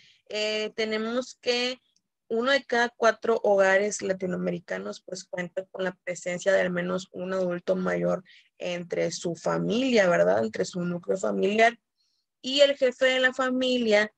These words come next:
es un adulto mayor entre un dieciséis punto uno y un treinta y tres punto seis de los hogares en Latinoamérica. Y entre ellos la mayoría son mujeres,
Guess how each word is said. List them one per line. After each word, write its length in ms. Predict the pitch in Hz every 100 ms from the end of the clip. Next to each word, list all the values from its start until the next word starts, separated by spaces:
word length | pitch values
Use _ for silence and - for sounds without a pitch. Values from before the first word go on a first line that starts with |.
| _ _ _ -
es 180 | 214 233
un 160 | 240
adulto 360 | 226 208 202 226
mayor 520 | 220 190 196 208 - -
entre 420 | 202 196 190 190
un 320 | 185 190 202
dieciséis 720 | 202 226 226 208 - 208 220 -
punto 440 | - 220 - 220
uno 340 | 247 294 302 320
y 180 | 214
un 200 | 208 196
treinta 300 | 190 208 208
y 20 | 202
tres 240 | - 190
punto 380 | - 196 190 101
seis 420 | - 208 - - _ _ _ -
de 160 | 202
los 160 | 196 190
hogares 500 | 190 185 180 190 - -
en 140 | 190
Latinoamérica. 760 | 180 - 165 160 160 160 160 _ _ _ _ _ _ -
Y 120 | 262
entre 420 | 262 247 294 277
ellos 280 | 254 247 240
la 100 | 233
mayoría 560 | 214 196 190 190 202 202
son 300 | 202 196 196
mujeres, 840 | 190 - 214 226 196 175 -